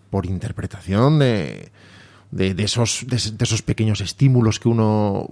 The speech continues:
vive y que le dicen cosas y que se van ajustando dentro de uno hasta conformar una especie de paisaje, que sí que hay un sentido. No sé qué significa eso,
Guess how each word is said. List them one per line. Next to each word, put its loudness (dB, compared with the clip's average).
vive 4
y -2
que 0
le 2
dicen -2
cosas 2
y 0
que 0
se 0
van 2
ajustando 2
dentro 4
de 4
uno 4
hasta 2
conformar 2
una 2
especie -2
de 2
paisaje, 2
que 0
sí 0
que -2
hay 0
un -4
sentido. -10
No 2
sé 4
qué 2
significa -2
eso, -4